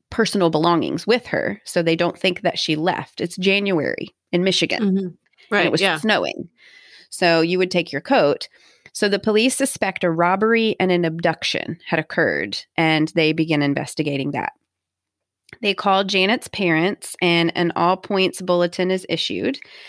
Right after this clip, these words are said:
Speaker 1: and they put out a "Be on the lookout for Janet" with a picture of her and her description.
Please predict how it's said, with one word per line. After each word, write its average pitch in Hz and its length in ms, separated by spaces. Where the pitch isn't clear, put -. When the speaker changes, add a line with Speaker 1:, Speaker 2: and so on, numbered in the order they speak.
Speaker 1:
and 190 100
they 180 140
put 196 220
out 185 280
a 185 100
"Be 175 240
on 170 140
the 165 100
lookout 170 840
for 208 180
Janet" 170 640
with 165 100
a 175 60
picture 170 440
of 160 100
her 151 260
and 156 180
her 151 120
description. - 760